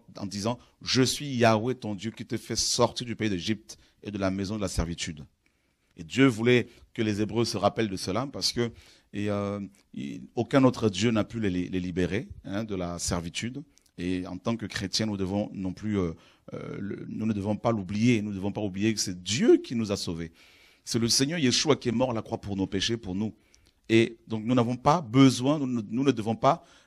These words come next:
euh, nous ne devrions pas courir après les hommes et, euh, les transformant en idoles, parce que Dieu est contre cela. Dieu n'aime pas ces choses. Et Dieu dit, « Tu n'auras pas d'autre Dieu devant ma face. »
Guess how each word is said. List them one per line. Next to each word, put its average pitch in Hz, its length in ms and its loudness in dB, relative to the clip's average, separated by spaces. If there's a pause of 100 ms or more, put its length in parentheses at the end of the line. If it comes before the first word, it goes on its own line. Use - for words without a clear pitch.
euh, 101 120 -6
nous 127 80 -4
ne 135 100 0
devrions 110 360 0
pas 135 140 -2
courir 151 720 2
après 117 260 -2
les 101 220 4
hommes 135 260 2 (840)
et, 107 120 4
euh, 90 460 4 (280)
les 113 140 0
transformant 151 960 6
en 147 380 6
idoles, 110 720 8
parce - 200 -4
que 127 180 2
Dieu 120 640 4
est 110 200 -2 (200)
contre - 500 6 (140)
cela. 85 520 -2
Dieu 123 400 4 (360)
n'aime 120 440 4
pas 117 160 0
ces 113 140 -4
choses. 139 380 -2 (500)
Et 107 80 -6
Dieu 120 280 4
dit, « 165 300 0
Tu 175 220 0
n'auras 160 400 6
pas 170 260 6
d'autre 131 580 6
Dieu 120 380 4
devant 110 600 4
ma 101 160 2
face. » - 600 0